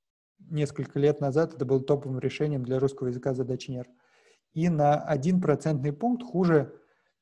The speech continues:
тяжёлого решения Deep Pavlov современного, ну, которое сейчас сото для русского языка.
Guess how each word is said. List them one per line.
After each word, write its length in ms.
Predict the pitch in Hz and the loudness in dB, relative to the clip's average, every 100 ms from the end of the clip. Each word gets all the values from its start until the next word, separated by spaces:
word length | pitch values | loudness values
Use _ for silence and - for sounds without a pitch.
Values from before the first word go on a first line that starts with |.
| _ - | _ -6
тяжёлого 420 | 147 151 135 127 | 0 4 6 4
решения 400 | 127 - 135 127 | 2 0 -2 -2
Deep 160 | 131 | -4
Pavlov 300 | 165 240 185 | -2 0 0
современного, 1040 | - - - - - 135 135 139 131 120 127 | -2 -10 -16 -16 -6 -2 0 0 0 -2 -4
ну, 100 | 160 | -2
которое 300 | 135 139 131 | 0 4 2
сейчас 440 | - 131 131 - | 2 -2 -2 -2
сото 280 | - 123 - | -2 -2 -2
для 180 | 120 123 | -4 -2
русского 320 | 120 - 127 | -2 -4 -4
языка. 420 | 120 123 - 113 | -4 -4 -8 -12